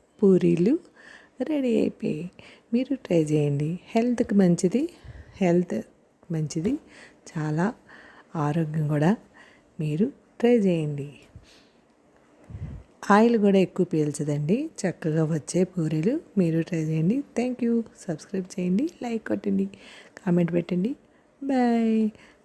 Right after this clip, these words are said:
Thank you. ఇలాగ అన్ని పూరీలు చేసుకొని, పూరీ కూర చేసుకుంటాం కదండి, అందులో ఎంజాయ్ చేయండి. మసాలా కూర, బంగాళదుంప మసాలా కూరకైనా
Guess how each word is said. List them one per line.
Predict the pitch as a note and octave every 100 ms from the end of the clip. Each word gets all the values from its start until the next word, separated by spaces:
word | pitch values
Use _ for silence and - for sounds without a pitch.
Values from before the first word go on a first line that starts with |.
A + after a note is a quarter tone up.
| _ -
Thank | D#3 D#3 D#3 -
you. | D4+ E4+ - C4 A3 A#3 - - - - - - - - - - _ _ _ _ _ _ _ _ _ _ _ _ _ _ _ _ _ _ _ - - _ - - G#3+
ఇలాగ | G3 F3 E3
అన్ని | D#3 D3+
పూరీలు | - E3 D#3 E3+ C4+ - -
చేసుకొని, | - D#3 C#3+ - D#3+ E3+ B3+ F4 _ - - - -
పూరీ | G#3+ A#3 A3+
కూర | G#3+ G3 F3+
చేసుకుంటాం | F3 E3+ D#3+ - D#3+ D#3+ D3+
కదండి, | D3+ D#3 A#3 D#4 G#3
అందులో | F3 E3 D#3
ఎంజాయ్ | D3+ D3+ D3+
చేయండి. | C#3+ D3+ D3 D3 E3+ C4+ C4
మసాలా | F3+ D3+ E3+ D#3+ D3+
కూర, | - D#3+ D#3
బంగాళదుంప | D3+ D#3 D#3 D#3+ E3 E3 D#3+
మసాలా | D3+ C#3+ D#3 D3
కూరకైనా | D3 D3+ D3 - D3+